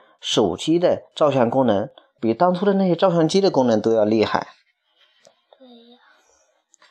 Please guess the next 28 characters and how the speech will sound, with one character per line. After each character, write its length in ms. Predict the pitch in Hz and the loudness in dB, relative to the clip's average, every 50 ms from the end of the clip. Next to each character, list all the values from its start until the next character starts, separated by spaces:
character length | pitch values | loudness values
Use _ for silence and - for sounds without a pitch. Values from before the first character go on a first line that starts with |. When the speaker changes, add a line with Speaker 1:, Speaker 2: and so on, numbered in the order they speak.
| _ _ _ _ _ _ - - - - - - - _ _ _ _ _ _ _ _ _ _ _ _ _ _ _ - - _ _ _ _ - - - _ _ | _ _ _ _ _ _ -20 -20 -20 -20 -20 -20 -20 _ _ _ _ _ _ _ _ _ _ _ _ _ _ _ -20 -20 _ _ _ _ -20 -20 -20 _ _
Speaker 1:
小 240 | - - - 80 98 | -4 -2 0 0 0
熊 240 | 101 - 117 120 135 | 0 0 0 0 0
哥 180 | 131 156 147 | 0 0 -2
哥 140 | 139 143 143 | 0 0 0
说 380 | 139 - - 147 143 143 143 - _ _ _ _ _ _ _ _ _ _ _ _ - | -2 0 0 0 0 0 -2 -6 _ _ _ _ _ _ _ _ _ _ _ _ -12
：“想 380 | - - - 123 90 87 80 - | -6 -2 0 0 0 0 -2 0
得 120 | 104 98 - | 0 0 0
真 360 | - - 175 180 190 190 190 - | 0 0 0 2 0 0 -2 0
周 200 | - 165 156 151 | 0 0 2 2
到。 360 | 156 139 123 - - - _ _ _ _ _ _ _ _ _ _ _ _ _ _ _ _ _ _ _ | 2 0 0 -2 -6 -12 _ _ _ _ _ _ _ _ _ _ _ _ _ _ _ _ _ _ _
”“爸 100 | - 160 139 | 0 2 2
爸， 220 | 117 - - - - _ _ _ _ - | 2 2 0 -2 -10 _ _ _ _ -6
我 160 | - 135 190 | -2 0 0
也 100 | 226 202 | 0 0
可 140 | - - 143 | 0 0 0
以 80 | 127 | 0
拍 180 | 123 - 147 147 | 0 0 0 0
几 120 | 139 143 | 2 2
张 260 | 131 139 135 135 139 139 | 2 2 2 2 0 0
照 160 | - 147 135 | 0 0 0
片 220 | 139 160 151 143 | 0 0 0 0
吗？” 260 | 143 139 139 151 - _ _ _ _ _ _ _ _ _ _ _ _ _ _ _ _ _ _ _ _ _ _ _ _ | 0 0 -2 -2 -6 _ _ _ _ _ _ _ _ _ _ _ _ _ _ _ _ _ _ _ _ _ _ _ _
小 180 | - - - - | -2 0 0 0
熊 120 | 143 127 | 0 0
妹 100 | 143 156 | 0 0
妹 140 | 147 139 131 | 0 0 0
也 80 | 127 | 0
问。 200 | 127 131 131 131 | 0 0 -2 -2